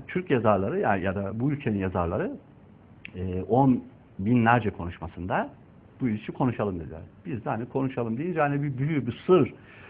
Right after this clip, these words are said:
konuşunca bir şeyler olacak dedi. Şimdi bu te-, burada bizi dinleyen bu yüzlerce yazara söylüyorum. Hepiniz böyle mi bitirdiniz konuşmanızı? Böyle bitirdiniz. Buyurun konuştuk. Şimdi geriye nasıl adım atacaksınız?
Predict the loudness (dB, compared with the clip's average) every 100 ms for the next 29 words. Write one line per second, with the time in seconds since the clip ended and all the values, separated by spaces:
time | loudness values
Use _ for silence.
0 | -20 -20 -4 4 4 4 4 4 2 2
1 | 2 2 2 0 -2 -4 -8 -4 -2 0
2 | -2 -4 -6 0 0 0 -2 -2 -2 0
3 | 2 0 0 -4 -2 -2 -2 -2 -2 -4
4 | -8 -12 -8 2 8 8 8 2 0 -4
5 | -4 -6 -4 -8 -10 -20 -12 -8 -4 -2
6 | 2 2 2 -2 -6 -6 -10 -14 -20 -20
7 | -20 -10 -8 -8 -8 -14 -8 -4 -4 -6
8 | -12 -20 -20 -20 -20 -20 -20 -20 -20 -12
9 | -2 0 0 -4 -8 -10 -14 -20 -20 -20
10 | -20 -20 -20 -20 -10 -4 0 2 4 4
11 | 2 0 -2 -2 -6 -8 -12 -12